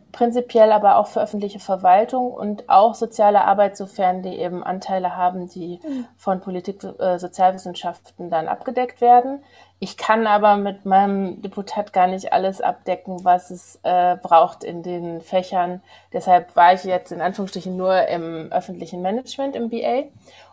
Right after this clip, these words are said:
Speaker 1: Und im Master bin ich in dem Management in Non-Profit-Organisationen,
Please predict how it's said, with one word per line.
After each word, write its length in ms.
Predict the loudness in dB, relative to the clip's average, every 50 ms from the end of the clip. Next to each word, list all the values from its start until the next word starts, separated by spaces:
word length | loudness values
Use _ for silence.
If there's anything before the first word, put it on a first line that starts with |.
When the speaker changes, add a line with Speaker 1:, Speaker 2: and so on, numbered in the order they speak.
| _ -2
Speaker 1:
Und 180 | -2 0 0
im 160 | 0 0 0 2
Master 380 | 4 4 4 4 2 2 0
bin 220 | 2 2 0 -2 -2
ich 180 | -2 -2 -4
in 100 | -6 -4
dem 160 | -2 -2 -2
Management 600 | -2 -2 -2 -4 -6 -6 -8 -6 -6 -6 -6 -6
in 100 | -8 -6
Non-Profit-Organisationen, 1700 | -4 -4 -6 -6 -6 -6 -6 -6 -4 -6 -6 -4 -4 -2 -2 -2 -2 -4 -4 -6 -6 -6 -8 -8 -6 -2 0 0 0 0 -2 -4 -4 -6 -10